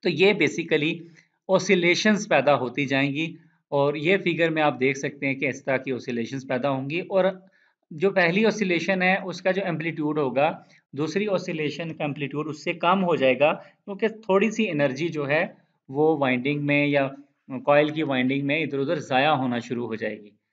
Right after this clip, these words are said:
और करते, करते, करते आपका एम्पलीट्यूड कम होता जाएगा और आपकी जो वेव है वो डाई होना शुरू हो जाएगी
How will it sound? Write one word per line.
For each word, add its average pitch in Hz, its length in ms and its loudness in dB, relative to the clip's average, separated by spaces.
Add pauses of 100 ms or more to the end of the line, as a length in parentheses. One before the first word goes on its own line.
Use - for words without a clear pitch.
(240)
और 175 160 2
करते, 180 380 2
करते, 180 400 2
करते 180 580 -2 (200)
आपका 147 300 2
एम्पलीट्यूड 156 520 -6
कम 196 180 2
होता 151 300 0
जाएगा 131 400 2
और 147 280 -2
आपकी 135 360 0
जो 139 300 -6
वेव 123 360 0
है 131 120 0
वो 147 140 -2
डाई 143 360 4
होना 120 260 -2
शुरू 110 220 -8
हो 110 40 -4
जाएगी 113 440 -8